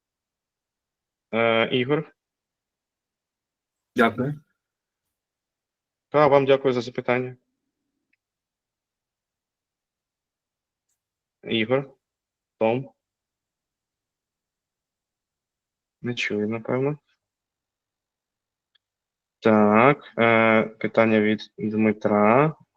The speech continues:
Speaker 1: Зараз, а якщо я пропустив сигнал, дивлюсь, що угода не,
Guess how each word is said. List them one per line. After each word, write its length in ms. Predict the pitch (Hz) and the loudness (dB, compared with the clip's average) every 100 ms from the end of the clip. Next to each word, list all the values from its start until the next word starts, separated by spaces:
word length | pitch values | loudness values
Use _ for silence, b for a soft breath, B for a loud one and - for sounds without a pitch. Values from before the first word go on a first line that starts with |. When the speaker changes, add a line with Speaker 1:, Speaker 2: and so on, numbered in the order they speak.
| 107 | -14
Speaker 1:
Зараз, 440 | 104 104 135 - | -2 0 0 0
а 380 | 113 117 120 120 | 2 4 4 4
якщо 480 | 113 113 - 120 143 | 2 0 0 2 2
я 60 | |
пропустив 380 | 139 123 - 135 | 2 -4 -6 -8
сигнал, 400 | - 127 117 117 | -6 0 2 4
дивлюсь, 220 | 113 135 | 4 2
що 160 | - 127 | 2 0
угода 340 | 117 127 135 - | 2 4 4 4
не, 300 | 117 123 | 0 0